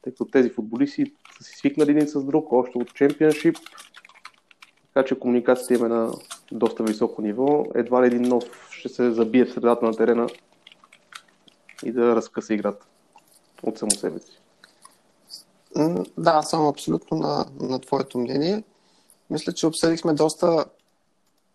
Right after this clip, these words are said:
Speaker 2: детайлно нещата, предстоящия кръг, мачовете.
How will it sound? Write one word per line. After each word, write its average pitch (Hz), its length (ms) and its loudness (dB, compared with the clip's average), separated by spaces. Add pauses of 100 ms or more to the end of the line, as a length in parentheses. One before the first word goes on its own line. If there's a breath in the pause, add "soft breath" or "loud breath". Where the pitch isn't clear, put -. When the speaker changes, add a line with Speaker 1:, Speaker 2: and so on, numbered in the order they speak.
Speaker 2:
детайлно 139 520 0
нещата, 127 600 -4 (380)
предстоящия 135 540 -4
кръг, 135 280 -6
мачовете. 135 680 -4